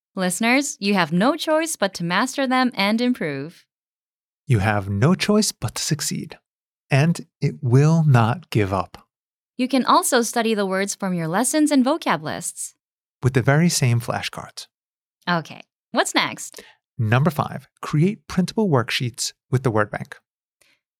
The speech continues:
Speaker 1: The word bank is a study tool that lets you save words and phrases from lessons and vocab lists.
Speaker 2: Think of it as your extended brain. If you come across a new word that you want to review later,
Speaker 1: save it to the word bank.
Speaker 2: But the word bank also lets you print out the list words.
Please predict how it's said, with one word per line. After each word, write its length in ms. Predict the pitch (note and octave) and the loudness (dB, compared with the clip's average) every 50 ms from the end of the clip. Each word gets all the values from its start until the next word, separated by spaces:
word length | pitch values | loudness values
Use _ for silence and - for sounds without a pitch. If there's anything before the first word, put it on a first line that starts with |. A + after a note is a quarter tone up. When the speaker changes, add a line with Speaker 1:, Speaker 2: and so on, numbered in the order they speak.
| _ _ - | _ _ -4
Speaker 1:
The 100 | - C#4 | -2 -2
word 260 | B3 B3 D4+ F#4+ G#4 | 2 2 0 0 0
bank 280 | - C#4 A3+ G3+ G#3 - | 0 0 0 0 -2 -4
is 100 | G#3+ - | -6 -6
a 60 | G3 | -6
study 360 | G3 - - A3+ A#3+ A#3 B3 | -6 -4 -2 -2 -2 -2 -4
tool 240 | - - G#3 F#3 F3+ | -6 -4 -6 -6 -4
that 200 | F3 F3 - - | -4 -4 -6 -4
lets 260 | E3+ G3 A3 G#3+ - | -4 -4 -4 -4 -4
you 80 | C#4+ C4+ | -6 -4
save 360 | C4 - A#3 A3 A#3 A3 G#3 | -4 -2 -2 -2 -2 -2 -2
words 200 | G3+ G3 G3+ G3 | -2 -2 -2 0
and 160 | A3 A#3 A#3 | 0 -2 -2
phrases 440 | - G#3 F3+ F3 F3 F3 F3+ F3+ - | -2 -2 -4 -4 -4 -4 -6 -8 -6
from 180 | - F#3 E3+ E3+ | -6 -4 -4 -2
lessons 380 | F3 G3 A3+ - D4 C#4+ C4+ | -2 -2 -2 0 0 0 2
and 140 | D4 C4+ A#3 | 2 2 2
vocab 360 | A3 C4 D4+ D4+ - F#3 C#4 | 2 0 -2 0 -2 -4 -4
lists. 540 | - C3+ - - - - - - - - - _ - - - - - - _ _ _ - | -6 -10 -12 -12 -12 -14 -14 -14 -16 -16 -18 _ -20 -20 -20 -20 -20 -20 _ _ _ 0
Speaker 2:
Think 180 | - A3 - | 0 0 0
of 100 | - C4 | 0 0
it 140 | C4+ C4 A3 | 2 2 2
as 260 | G3 C#3+ C3 C3+ C3 | 4 4 4 4 4
your 120 | - B2+ A#2 | 4 2 2
extended 600 | A#2 - - - - C3+ C3 C3+ C3 C#3 B2 A#2 | 2 0 -4 0 2 4 4 4 4 2 0 0
brain. 380 | A#2+ A#2 A2+ - D#3 C#3+ - - _ _ _ - | -2 0 0 0 -2 -4 -12 -16 _ _ _ -10
If 120 | C3 - | -2 0
you 80 | C#3+ C3 | 0 0
come 240 | C#3 - F3+ F#3 G#3+ | 2 2 0 0 0
across 360 | G3+ - - B2+ A2 - - | 0 0 0 0 0 0 -2
a 40 | A#2+ | -2
new 300 | A2 A2 A#2+ D#3+ G3 F#3 | 0 2 4 4 4 4
word 280 | A#2+ G#2+ G2+ G2+ G2 | 2 2 0 -2 -4
that 140 | - B2 - | -4 -6 -4
you 120 | C#3 A#2+ | -2 0
want 180 | A#2 B2+ C3 B2+ | 2 2 2 2
to 80 | - B2+ | 2 0
review 280 | A#2+ A2 G#2+ A#2+ A#2+ | 0 2 2 2 2
later, 460 | A#2 D3+ F#3+ G#3+ G#3 A#2 C3 E3 - - _ _ _ _ _ _ _ _ _ _ _ - | 4 4 2 2 2 2 0 -2 -4 -10 _ _ _ _ _ _ _ _ _ _ _ -10
Speaker 1:
save 300 | - - C#4+ D#4+ F4 F4 | -6 -2 -2 0 0 0
it 100 | C#4+ B3 | 0 -2
to 100 | - B3 | -2 -2
the 120 | G#3 G#3 | -2 0
word 220 | G3+ G#3+ B3+ D4 A#3+ | 0 0 0 0 0
bank. 380 | G3+ D3+ C#3+ B2+ D#3+ - _ _ _ _ _ _ - | -2 -4 -4 -6 -8 -14 _ _ _ _ _ _ 0
Speaker 2:
But 160 | - C3 C3 | 0 2 2
the 60 | C#3 | 2
word 220 | A#2 B2+ C#3+ D#3+ D3+ | 2 2 2 2 2
bank 200 | F3+ E3+ D3+ D3 - - | 2 0 0 -2 -2 -2
also 300 | C#3 C#3+ D#3+ - - A3 | 0 0 0 0 -2 -2
lets 240 | F3+ D3 C#3+ - | -2 -2 0 0
you 60 | D3+ C#3+ | 0 -2
print 340 | C#3+ - - C#3 C#3 C3+ B2+ | -2 -2 0 0 0 0 -2
out 240 | G2 F#2+ G#2 - - | -6 -6 -8 -10 -12
the 100 | - A2+ | -8 -2
list 240 | B2 D#3 D3 D3+ | -2 -2 -2 -2
words. 400 | - - - - - - - - | -8 -10 -12 -12 -12 -12 -14 -14